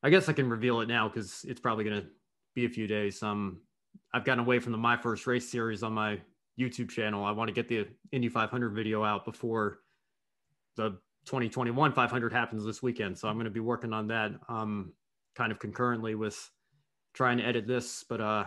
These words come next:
I'll get it up as fast as I can. But thank you for coming on and telling your story. I learned a lot about your running career, and, um, you know, I, I wish you nothing but the best in, uh, whatever you do going forward. I know it's tough right now 'cause we're still kind of on the back end of this pandemic, but, uh,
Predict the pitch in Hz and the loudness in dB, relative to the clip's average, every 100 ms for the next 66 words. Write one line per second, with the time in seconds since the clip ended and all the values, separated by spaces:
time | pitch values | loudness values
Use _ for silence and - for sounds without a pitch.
0 | - 113 117 117 107 107 123 110 - 110 | -4 -2 0 0 -2 -2 0 -2 -2 -6
1 | - 120 117 104 - _ _ _ _ _ | -2 -2 0 -4 -8 _ _ _ _ _
2 | _ _ 110 101 151 143 139 131 143 139 | _ _ -4 4 4 4 2 2 2 4
3 | 135 135 117 - 139 131 113 - 139 131 | 4 4 2 0 0 2 0 0 2 4
4 | 127 113 123 117 123 117 113 - 127 120 | 4 4 2 2 2 2 0 0 2 2
5 | 104 - _ - 131 131 120 123 127 123 | 0 -6 _ 0 2 2 0 2 4 4
6 | 120 110 107 107 104 104 92 - _ _ | 4 2 0 0 0 -2 -6 -12 _ _
7 | _ _ 113 110 110 101 113 127 127 123 | _ _ 0 2 2 0 0 -2 0 0
8 | 120 123 120 101 127 - - - 127 120 | 0 -2 -2 0 -2 -2 -10 -14 -6 -4
9 | 110 110 101 - _ _ _ _ _ _ | -2 -2 -2 -6 _ _ _ _ _ _
10 | _ - 120 123 123 120 127 127 117 110 | _ -4 2 4 4 2 4 4 2 4
11 | 135 123 107 117 117 - - - - - | 4 4 4 2 0 -4 -10 -12 -16 0
12 | 151 143 135 131 127 113 107 120 120 - | 2 4 4 4 2 2 0 -2 -2 0
13 | 127 123 98 - _ _ _ _ _ _ | 2 2 0 -8 _ _ _ _ _ _
14 | _ _ - 131 120 113 113 123 123 120 | _ _ 0 2 2 2 2 2 2 0
15 | 113 110 - 117 113 123 123 123 110 107 | -2 -4 -4 -2 0 0 -2 -4 -4 0
16 | 104 101 | 0 -2